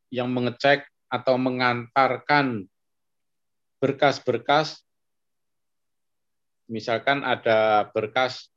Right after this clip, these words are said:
yang harus diselesaikan ke kecamatan, itu sendiri ada petugasnya langsung jemput bola ke rumah,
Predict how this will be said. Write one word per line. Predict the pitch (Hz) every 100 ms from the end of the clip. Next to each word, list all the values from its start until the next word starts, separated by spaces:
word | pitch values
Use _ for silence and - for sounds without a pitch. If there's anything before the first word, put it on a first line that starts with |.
| _ -
yang | 110 107
harus | 107 110 110
diselesaikan | 110 113 110 107 107 107 113 107
ke | 113 107 104 -
kecamatan, | 104 113 120 123 139 135 123 _ _
itu | 123 123 147
sendiri | 147 135 151 147
ada | 160 143 139 - _
petugasnya | _ - 113 113 117 139
langsung | 127 113 110 147 165 165 _ _ _ _ _ 127
jemput | 127 127 120 160 151 - _
bola | 131 131 135 127 123
ke | 131
rumah, | 117 120 117 123 151